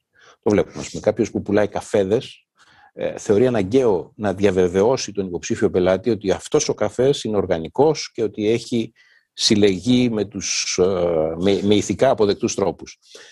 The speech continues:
Ε, αυτός που πουλάει ρούχα, ε, να βεβαιώσει ότι τα ρούχα, η βιομηχανία της ένδυσης, ε, έχει χαμηλό αποτύπωμα, ε, οικολογικό, ότι δεν μο-, βαρύνει το περιβάλλον.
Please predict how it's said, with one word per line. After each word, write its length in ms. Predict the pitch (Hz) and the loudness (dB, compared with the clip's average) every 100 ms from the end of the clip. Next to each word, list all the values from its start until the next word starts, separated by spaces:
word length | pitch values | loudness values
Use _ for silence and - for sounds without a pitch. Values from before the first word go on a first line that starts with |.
| - | -6
Ε, 240 | 101 98 95 | -2 -2 -2
αυτός 360 | 101 - 147 | -4 0 0
που 100 | - | 0
πουλάει 720 | 104 113 120 120 110 98 101 - | -2 2 4 4 2 2 -2 -6
ρούχα, 760 | 95 107 131 - 160 160 156 151 65 - 98 | 0 2 2 0 -2 0 -2 -4 -6 -6 -4
ε, 80 | 98 98 101 107 | -6 -6 -2 2
να 120 | 110 | 4
βεβαιώσει 500 | 107 98 104 135 151 | 2 2 2 2 0
ότι 160 | 120 | -2
τα 240 | - 92 98 | -2 0 4
ρούχα, 400 | 113 131 - 123 | 4 2 0 0
η 120 | 101 | -2
βιομηχανία 800 | 92 92 92 92 87 104 131 104 87 | -2 -2 -2 -4 0 2 2 0 -4
της 200 | 90 - | -4 0
ένδυσης, 720 | 110 120 127 - 139 - - _ _ _ | 0 0 -4 -4 -4 -6 -16 _ _ _
ε, 160 | - - | -8 -6
έχει 760 | - 113 123 - 135 127 120 - _ _ - | 2 2 2 2 2 2 -2 -6 _ _ -4
χαμηλό 400 | 120 101 98 143 | -2 0 2 2
αποτύπωμα, 560 | 110 104 95 69 - _ _ - | 0 -6 -10 -14 -18 _ _ -10
ε, 300 | 107 95 90 | -8 -6 -6
οικολογικό, 520 | 90 95 98 92 95 | -2 2 2 0 -2
ότι 180 | 80 90 | -2 -2
δεν 180 | 90 120 | 0 0
μο-, 260 | 107 - | -2 -4
βαρύνει 240 | 104 101 117 | -2 0 0
το 80 | 107 | 0
περιβάλλον. 480 | 101 95 90 85 | 0 2 0 -2